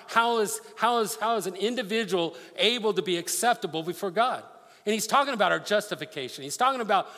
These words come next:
our idea of whereby we stand in the presence of God, and he declares us righteous. And the only way that's possible is by faith. I've often said, I stand here today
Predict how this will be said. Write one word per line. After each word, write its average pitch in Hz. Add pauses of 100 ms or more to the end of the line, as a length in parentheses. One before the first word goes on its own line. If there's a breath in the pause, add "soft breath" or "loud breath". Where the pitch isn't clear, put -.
(140 loud breath)
our 180
idea 185
of 151
whereby 185
we 165
stand 226
in 208
the 190
presence 190
of 147
God, 147 (240 loud breath)
and 185
he 202
declares 208
us 185
righteous. 180 (240 loud breath)
And 202
the 214
only 262
way 240
that's 202
possible 175
is 165
by 185
faith. - (960)
I've 190
often 220
said, 220
I 170
stand 214
here 165
today 147